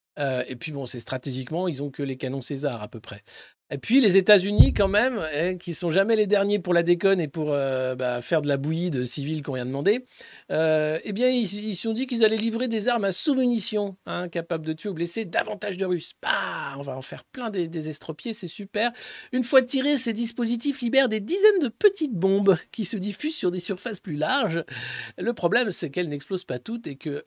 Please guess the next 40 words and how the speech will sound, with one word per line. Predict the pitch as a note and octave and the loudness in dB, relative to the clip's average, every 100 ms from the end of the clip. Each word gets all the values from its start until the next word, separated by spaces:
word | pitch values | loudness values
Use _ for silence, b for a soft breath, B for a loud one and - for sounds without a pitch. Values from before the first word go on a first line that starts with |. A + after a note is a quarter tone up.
| _ | _
à | - D3+ | -8 -6
la | D3 | -6
fin | - C#3+ | -6 -6
de | A#2+ | -4
la | A#2 | -6
guerre, | F#3+ A#3 F#3+ | -4 -4 -4
ou | D#3 | -4
même | D#3+ D3 | -6 -6
pendant, | C#3 G3 | -8 -4
les | F#3 | -4
civils, | C#3 E3+ D3 F#3 G#3 B B B | -4 -4 -4 -4 -4 B B B
euh, | B2+ B2 | -10 -8
peuvent | C#3 D3+ | -2 -2
marcher | D3 D3 - E3+ | 0 -2 -2 -6
sur | E3 E3 C#3+ | -6 -4 -4
une | C3+ B2+ B2 | -2 -4 -6
de | A#2+ | -6
ces | - A2+ | -6 -6
bombes, | C#3+ D#3+ | -4 -4
la | B2+ | -4
trouver, | - A2+ C#3+ F#3 | -6 -6 -4 0
et | F#3 F#3+ | 0 0
c'est | C#3 | -2
eux | F3 | -4
qui | E3 | -4
se | - | -4
font | F3+ | -4
exploser, | E3 E3+ E3+ B3+ B3+ B B B | -2 0 4 4 2 B B B
alors | A#3+ B3 | 4 6
qu'ils | A3+ | 4
n'ont | A3+ | 4
rien | A3 | 4
demandé. | G3+ D#3+ E3 | 2 2 0
Donc | B3+ | 0
c'est | - B3 | 0 0
vraiment | A#3 A3+ | 2 2
dégueulasse. | G3 F3+ G#3 C4+ - | 2 4 4 2 2
Ces | - A3 | 2 2
bombes, | A3+ G#3+ C#3 - E3 | 2 2 0 -4 -8
euh, | D3 | -6